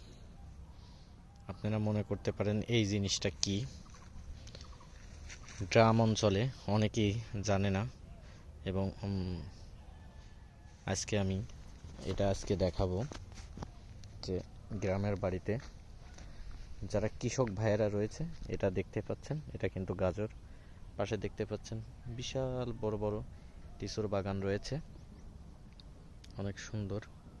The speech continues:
লিচুর বাগান। আর কিভাবে গাজরটা তৈরি হয় সেটা আজকে আপনাদের দেখাবো। দেখেন,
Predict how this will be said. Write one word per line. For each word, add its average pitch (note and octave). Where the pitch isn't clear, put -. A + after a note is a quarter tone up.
লিচুর G2+
বাগান। G2+
আর G#2
কিভাবে A#2
গাজরটা G#2+
তৈরি G2+
হয় A#2
সেটা G2+
আজকে -
আপনাদের F#2
দেখাবো। F2
দেখেন, A2